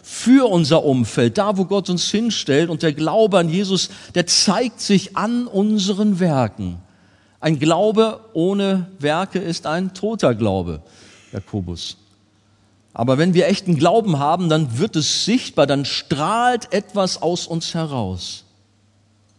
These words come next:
Das wird sich in unserem Leben wirklich erweisen. Zum Beispiel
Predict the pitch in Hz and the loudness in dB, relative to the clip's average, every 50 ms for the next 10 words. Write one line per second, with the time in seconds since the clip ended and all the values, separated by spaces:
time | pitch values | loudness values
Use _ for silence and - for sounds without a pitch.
0 | _ _ _ _ _ _ _ _ - 120 113 - - 143 139 - - 139 120 - | _ _ _ _ _ _ _ _ -12 -10 -8 -6 -6 -6 -6 -4 -6 -6 -6 -8
1 | - - - - - - - _ _ _ _ _ _ _ _ _ _ _ _ - | -12 -16 -18 -20 -20 -20 -20 _ _ _ _ _ _ _ _ _ _ _ _ 0
2 | 143 165 196 175 156 156 135 135 143 135 127 131 143 151 139 139 120 135 127 - | 2 2 2 2 0 0 2 2 2 2 2 2 2 0 0 0 -2 -4 -2 -4
3 | 135 117 - 117 127 139 139 165 180 160 107 98 87 87 87 - - 165 160 165 | -4 -4 -2 -2 -2 -2 -4 -4 -4 -4 -4 -4 -6 -8 -8 -2 0 4 6 6
4 | 196 208 - - 202 196 185 | 6 4 4 4 6 6 6